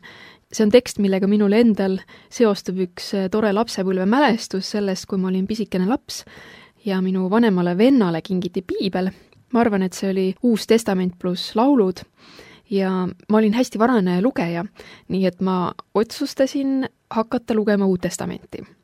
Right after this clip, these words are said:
Aga ma pean tunnistama, et ma üldse kaugele selle projektiga ei jõudnud, sellepärast ma lihtsalt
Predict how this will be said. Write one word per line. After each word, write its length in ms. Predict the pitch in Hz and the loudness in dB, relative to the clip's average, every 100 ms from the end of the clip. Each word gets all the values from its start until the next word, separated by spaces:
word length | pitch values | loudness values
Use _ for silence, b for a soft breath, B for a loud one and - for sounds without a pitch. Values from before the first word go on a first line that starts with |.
| _ B B B B - | _ B B B B -2
Aga 140 | 208 | 0
ma 100 | 214 | 2
pean 220 | 208 220 214 | 4 2 4
tunnistama, 560 | 262 269 240 - 196 | 2 2 0 0 0
et 120 | 226 226 | 0 0
ma 80 | 226 214 | 0 0
üldse 180 | 226 - 220 | -2 -2 2
kaugele 340 | 220 196 185 | 2 2 0
selle 240 | 233 190 190 190 - | 0 0 -2 -4 0
projektiga 500 | 202 220 - 185 185 | 2 2 0 -2 2
ei 120 | 196 | 4
jõudnud, 280 | 240 214 190 | 4 2 -2
sellepärast 540 | 185 180 185 180 - | -2 -2 -2 -4 -2
ma 60 | 190 | 0
lihtsalt 640 | 196 226 - - 214 - | 2 0 -2 -6 -6 -6